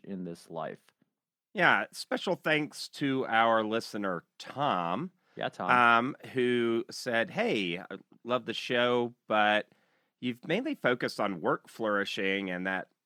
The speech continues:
Speaker 2: that kind of thing. What about some just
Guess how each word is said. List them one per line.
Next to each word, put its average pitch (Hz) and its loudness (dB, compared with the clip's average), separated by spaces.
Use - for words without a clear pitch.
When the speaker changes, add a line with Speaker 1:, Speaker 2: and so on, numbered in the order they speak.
Speaker 2:
that 120 -4
kind 90 -4
of 80 -8
thing. 92 -2
What 185 -4
about 269 -4
some 117 -2
just - -6